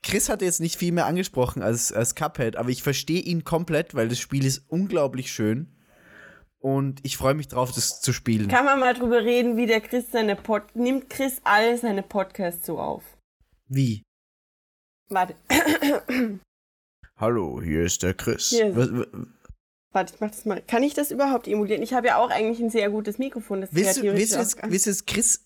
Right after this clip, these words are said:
Speaker 1: Chris imitieren?
Speaker 2: Nee. Das, nee.
Speaker 1: Was hast du vor?
Speaker 2: Jetzt mach ich gar nichts mehr.
Speaker 1: Jetzt machst du gar nichts mehr?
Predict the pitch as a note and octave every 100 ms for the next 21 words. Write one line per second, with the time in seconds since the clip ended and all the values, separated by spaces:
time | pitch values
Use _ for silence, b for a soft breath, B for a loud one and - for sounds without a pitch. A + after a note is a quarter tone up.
0 | - - A3+ - - E3 D#3 - C3+ C3
1 | A3 E4 _ b b _ _ _ _ G#3
2 | A3 A#3+ A#3+ A#3 A3+ G#3+ G3+ F#3+ - _
3 | _ _ _ _ A3+ A3 - _ - A3+
4 | A3+ A3 G#3+ A#3 C#4 _ _ - C#3 F#3+
5 | A#3 C#4+ - C4 E4 C4 A#2 - - A3
6 | B3+ A#3+ B3 B3 G#3 F#3+ F#3+ - F#3 F3
7 | E3+ G3 - D#3+ F#3 G3 F#3+ C#3 F3+ C#4
8 | C4+ B3+